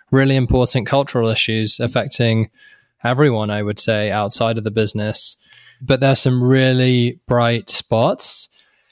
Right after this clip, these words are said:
and actually just celebrating what those are. And I think now we're starting to see some early indicators of the revenue and growth tracking and catching up. So as you know, Chad, it's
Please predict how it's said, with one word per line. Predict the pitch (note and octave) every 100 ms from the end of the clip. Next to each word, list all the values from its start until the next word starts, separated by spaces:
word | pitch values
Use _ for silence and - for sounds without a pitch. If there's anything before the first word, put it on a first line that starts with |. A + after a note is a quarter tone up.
| _
and | - D3
actually | D3 D3
just | C3 -
celebrating | - - B2+ A#2+ A#2 A2+ A#2 A#2
what | A2+ C3
those | A2+ A2
are. | A2+ A2 G2+ A2 - _ _ _ _ _ -
And | A#2+ A#2+
I |
think | B2 B2 A#2 B2+ - -
now | B2 B2 B2 B2 B2
we're | A#2 A2+
starting | - A#2+ A2+ A2+
to | A#2
see | A2 - A2+
some | A2+ A#2 A2+
early | A2+ A2+ A2+
indicators | A2+ A2+ - A2+ - A2+ G#2
of | A2 G#2 -
the | G#2+
revenue | A2+ A2 A2 A2 A2 A2
and | G#2 G#2+
growth | A2 A2 G#2+ - -
tracking | B2 A2 - A2+ G#2 G#2 - _ _ _ -
and | A#2
catching | B2 A#2+ - A#2
up. | G#2+ F#2
So | - B2 A#2 A#2 A#2+
as | C3+ C3
you | C3+
know, | C3+ B2+
Chad, | A#2+ B2+ A#2
it's | A#2 A2+ - -